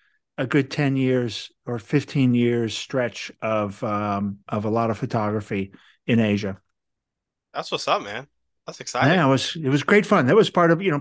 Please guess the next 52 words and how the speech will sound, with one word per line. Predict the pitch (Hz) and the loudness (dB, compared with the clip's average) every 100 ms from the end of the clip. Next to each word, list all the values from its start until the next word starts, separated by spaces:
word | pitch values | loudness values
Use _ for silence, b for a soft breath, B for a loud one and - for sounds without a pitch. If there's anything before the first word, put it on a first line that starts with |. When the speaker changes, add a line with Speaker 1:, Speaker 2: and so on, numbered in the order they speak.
| - | -2
Speaker 1:
one | 165 | 0
of | 160 | 0
the | 139 | 0
benefits | 151 165 160 - | -2 -2 -6 -4
of, | 135 113 - | -4 -6 -6
of | 123 127 | -4 -2
living | 143 156 | 0 0
overseas | 139 143 - 147 151 | -2 -4 -2 -2 -2
and | 110 | -6
working | 127 139 135 | -6 -6 -6
overseas | 127 123 - 135 127 | -4 -6 -4 -4 -4
is, | 113 104 B B B B - | -10 -12 B B B B -6
you | 120 | -2
know, | |
being | 110 123 | 2 4
able | 123 123 | 4 2
to | - | 2
chase | 127 120 | 2 2
those | 120 104 | -2 -4
hobbies | 123 113 123 104 | -4 -2 -4 -2
down | 123 117 120 117 b b b b | -2 -2 -2 -4 b b b b
and, | - 110 107 113 | -10 -4 -2 0
um, | 107 107 104 104 101 _ _ - | -2 -2 -4 -6 -8 _ _ -4
and | 120 117 113 104 | -2 0 -2 -4
pursue | - 127 180 277 | -4 0 2 2
'em | - - _ - | 0 -4 _ -2
and, | 135 135 | 2 2
uh, | 139 | 2
you | 139 | 0
know, | |
see | 117 - 180 | -2 0 4
what, | 160 160 - | 4 2 -6
see | 196 | -2
how | 151 135 | -2 -2
good | 110 170 | 0 0
you | 160 | 0
can | 139 107 | -4 -6
become. | 104 95 80 _ b b b b - | -8 -12 -14 _ b b b b -2
Speaker 2:
Yeah. | 139 | -2
Speaker 1:
Or, | - | 2
you | 139 | 0
know, | 104 - | 0 -4
and, | 127 104 | -6 -4
and | 110 104 | -4 4
good | 156 | 6
in | 143 123 | 6 4
a | |
relative, | 113 117 131 131 - 110 95 - | 4 2 4 2 2 -2 -4 -10
uh, | - 107 104 | -6 -2 -2
a | - | -2
relative | 120 131 127 - 98 | 0 2 2 -2 -6
sense. | - 107 92 - | -4 -6 -6 -14